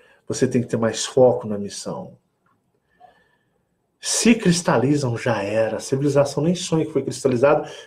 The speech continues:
que eu expliquei que eles não são os bambambãs. Entenderam? A civilização que está trabalhando contra a frequência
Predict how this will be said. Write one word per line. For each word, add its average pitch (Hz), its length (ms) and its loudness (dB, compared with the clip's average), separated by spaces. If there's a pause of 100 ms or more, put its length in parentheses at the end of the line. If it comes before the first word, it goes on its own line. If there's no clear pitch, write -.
que - 80 2
eu - 20 8
expliquei 185 440 4
que 170 100 2
eles 151 120 2
não 170 140 2
são 170 220 -2
os 139 100 -2
bambambãs. 131 1040 -4 (1040)
Entenderam? 131 680 0 (640)
A 113 80 -8
civilização 113 960 -6 (880)
que - 120 -6
está 113 500 -2 (180)
trabalhando 113 800 0
contra 170 640 2 (400)
a 117 120 -4
frequência 123 1040 0